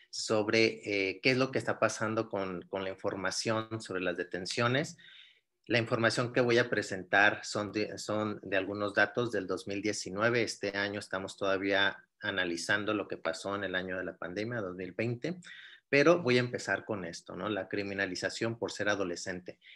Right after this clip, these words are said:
Y esto es lo que en este video, pues, estamos viendo, ¿no? La criminalización por varios aspectos, ya sea por tener tatuajes, por la forma en cómo hablas, por la forma en cómo te vistes, con quién te juntas,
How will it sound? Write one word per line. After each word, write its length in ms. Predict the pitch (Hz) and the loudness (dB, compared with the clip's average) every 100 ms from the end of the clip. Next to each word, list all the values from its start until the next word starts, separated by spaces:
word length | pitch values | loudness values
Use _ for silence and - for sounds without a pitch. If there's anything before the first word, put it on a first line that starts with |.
| - - | -14 -2
Y 140 | 117 | 2
esto 520 | 127 127 139 135 127 - | 4 4 4 4 2 -4
es 280 | 110 107 - | 0 0 2
lo 220 | 113 - | 0 -2
que 520 | - 95 90 87 - | -6 -2 0 -2 -4
en 180 | 98 95 | -6 -6
este 280 | 95 - 104 | -6 -4 -2
video, 580 | 104 104 104 107 143 - _ _ | -2 0 0 0 -4 -12 _ _
pues, 140 | 90 | -8
estamos 440 | 90 - 98 98 95 | -6 -6 -4 -6 -8
viendo, 320 | 85 85 92 | -10 -10 -10
¿no? 140 | 92 | -4
La 160 | 101 92 | -2 -2
criminalización 880 | 90 92 92 90 87 - - 107 104 - - - _ | -6 -8 -6 -6 -6 -6 -2 -2 -2 -8 -20 -20 _
por 140 | 101 | 0
varios 340 | 98 95 92 - | 2 2 0 -8
aspectos, 640 | - 123 - - 117 - | -2 -2 0 -2 -4 -2
ya 160 | 95 85 | -2 -2
sea 400 | - 98 95 - | 2 2 2 0
por 460 | 92 87 87 - - | -2 0 0 -4 -6
tener 340 | 95 92 - | -6 -4 -4
tatuajes, 580 | 92 - 95 95 98 - | -6 -2 -2 0 -2 -4
por 140 | 90 | -6
la 120 | 85 | -6
forma 320 | - 92 95 92 | -6 -8 -6 -8
en 80 | |
cómo 300 | - 85 85 | -10 -10 -2
hablas, 360 | 92 95 95 - | 0 2 0 -2
por 160 | 92 85 | -4 -6
la 100 | 82 | -6
forma 280 | 90 92 | -8 -8
en 40 | 92 | -10
cómo 240 | 87 85 | -10 -10
te 120 | - 87 | -6 -6
vistes, 480 | 101 - 98 92 - - - - | -6 -6 -6 -6 -10 -20 -20 -8
con 200 | 113 104 | -6 -4
quién 260 | 107 92 - | -4 -4 -6
te 120 | 87 | -10
juntas, 760 | - 110 107 107 95 90 - | -6 -6 -4 0 0 0 -8